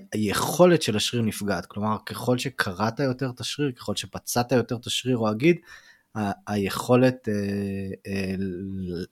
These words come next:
לעמוד בעומסים שלו יורדת קצת. אז כן, זה, זה מעלה את הסיכוי לפציעה חוזרת,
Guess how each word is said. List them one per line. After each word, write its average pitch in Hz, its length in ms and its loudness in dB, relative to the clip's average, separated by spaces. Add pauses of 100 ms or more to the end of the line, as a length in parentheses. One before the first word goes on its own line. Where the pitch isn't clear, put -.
לעמוד 104 480 6
בעומסים 113 520 4
שלו 110 240 2
יורדת 92 420 0
קצת. - 260 -10 (340)
אז 95 200 -4
כן, 135 300 6
זה, 98 420 0 (100)
זה 95 440 -6
מעלה 98 340 0
את 226 100 2
הסיכוי - 400 -6
לפציעה - 420 -4
חוזרת, 101 580 -2